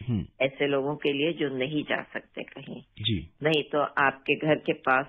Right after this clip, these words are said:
Speaker 2: में जो भी सेंटर है,
Speaker 1: हम्म।
Speaker 2: कोई अगर आपके साथ में है घर में जो आपको ले जा सके,
Speaker 1: हम्म।
Speaker 2: तो वहाँ पे आप जाके बिल्कुल लगवा लीजिए, नहीं
Speaker 1: हम्म।
Speaker 2: तो फिर wait करिए। अगर आप inform कर देंगे अपने पास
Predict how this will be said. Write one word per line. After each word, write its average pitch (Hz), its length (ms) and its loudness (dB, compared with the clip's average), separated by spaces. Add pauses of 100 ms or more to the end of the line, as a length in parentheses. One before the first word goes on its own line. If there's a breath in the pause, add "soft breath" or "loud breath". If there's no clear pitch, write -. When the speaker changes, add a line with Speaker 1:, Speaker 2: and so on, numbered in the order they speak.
(120)
Speaker 2:
में 143 360 0
जो 127 240 2
भी 180 180 0
सेंटर 127 540 -2
है, 123 180 -2
Speaker 1:
हम्म। - 280 -2
Speaker 2:
कोई 139 200 4
अगर 135 220 2
आपके 127 300 0
साथ 120 440 0
में 131 280 -2
है 131 160 4
घर 127 320 0
में 127 160 -2
जो 127 120 0
आपको 123 220 -2
ले 123 200 0
जा 120 180 0
सके, - 320 -8
Speaker 1:
हम्म। 107 580 -4
Speaker 2:
तो - 60 0
वहाँ 127 380 -2
पे 139 60 0
आप 127 220 0
जाके 123 260 0
बिल्कुल 139 520 -2
लगवा 135 240 0
लीजिए, 131 380 0 (480 loud breath)
नहीं 175 140 4
Speaker 1:
हम्म। 185 60 -6
Speaker 2:
तो 165 80 2 (100)
फिर 175 140 -2
wait 127 300 -2
करिए। 135 220 2
अगर 165 140 2
आप 165 200 2
inform 175 420 -2
कर 180 180 0
देंगे 160 280 0
अपने 151 280 0
पास 131 300 2